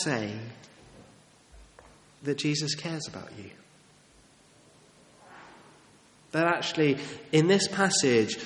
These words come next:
you're the lost sheep that he wants to draw home.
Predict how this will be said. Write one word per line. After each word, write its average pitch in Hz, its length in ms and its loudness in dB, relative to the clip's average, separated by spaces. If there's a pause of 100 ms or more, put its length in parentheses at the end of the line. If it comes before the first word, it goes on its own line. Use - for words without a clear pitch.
(160)
you're 156 340 4
the 185 140 2
lost 165 260 -2
sheep 123 280 -4 (880)
that 131 120 -4
he 143 140 -4
wants 143 300 -4
to 135 100 -6
draw 131 260 -2
home. 107 340 -8